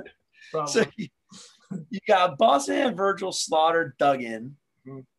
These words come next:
Speaker 2: Nasty Boys, Repo Man, Mountie.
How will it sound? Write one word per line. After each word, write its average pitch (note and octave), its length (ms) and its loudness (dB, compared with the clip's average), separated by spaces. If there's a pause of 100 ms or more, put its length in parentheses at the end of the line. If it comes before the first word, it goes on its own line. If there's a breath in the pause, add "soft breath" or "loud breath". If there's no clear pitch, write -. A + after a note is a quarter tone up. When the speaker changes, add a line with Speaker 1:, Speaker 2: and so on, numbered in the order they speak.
(120)
Speaker 2:
Nasty A3 480 0
Boys, C3+ 760 -6 (580)
Repo F#3 480 2
Man, D#3 480 -4 (260)
Mountie. C#3+ 720 -8